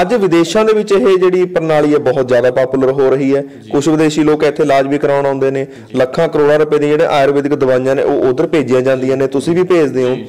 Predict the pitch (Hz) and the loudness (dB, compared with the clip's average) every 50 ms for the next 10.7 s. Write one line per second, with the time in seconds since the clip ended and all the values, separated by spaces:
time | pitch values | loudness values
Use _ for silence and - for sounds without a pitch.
0 | - 113 113 110 107 - - - - - - - 214 214 - 185 151 147 151 196 | -16 -18 -16 -16 -16 -18 -18 -20 -20 -8 -4 -2 -2 -2 0 0 0 0 0 0
1 | 202 202 190 185 180 180 170 180 170 165 160 170 - 156 127 117 117 113 110 110 | 0 0 0 0 0 0 0 0 0 -2 -2 -2 -2 -2 0 0 0 -2 -2 -2
2 | 110 107 113 139 170 - - - - - - 131 123 139 156 185 240 240 214 208 | -2 -2 -2 -4 -6 -10 -20 -20 -20 -20 -14 -6 -2 0 2 2 2 2 2 2
3 | 190 - 196 180 175 180 185 180 175 156 151 160 165 156 156 160 156 156 156 151 | 0 0 0 0 0 0 0 2 0 0 0 0 0 0 0 0 0 0 0 0
4 | 147 143 139 143 143 139 143 143 143 139 131 135 123 123 123 120 - 135 139 139 | 0 2 2 2 2 2 2 2 2 2 0 0 0 0 0 0 0 -2 -2 0
5 | 139 139 135 131 131 123 123 127 127 - - 143 147 143 139 131 139 143 156 160 | 0 0 -2 -2 -4 -4 -4 -4 -4 -2 0 0 0 0 0 0 0 0 0 0
6 | 151 151 160 165 156 151 151 143 127 123 123 120 123 131 135 135 131 135 131 131 | 0 2 2 2 2 2 2 2 2 2 2 0 0 -2 -2 -4 -4 -4 -4 -6
7 | 127 - - - - - - 175 208 233 240 220 185 196 - - - 165 165 170 | -6 -8 -12 -20 -20 -4 0 0 2 4 2 2 0 -2 -4 -2 0 2 2 4
8 | 180 190 185 185 175 - - 160 151 147 139 131 127 131 123 123 139 165 - - | 2 2 0 -2 -6 -4 -4 -2 0 2 2 2 2 2 2 2 2 0 0 0
9 | 147 139 127 127 151 165 - - 143 - 139 123 117 - - - - 202 202 190 | 0 0 0 0 -2 -2 -2 -4 -4 -2 -2 -2 -4 -4 -6 -6 -2 0 0 2
10 | 151 143 117 104 - - - - - - - _ _ - | 2 2 0 0 -2 -6 -12 -18 -20 -20 -20 _ _ -20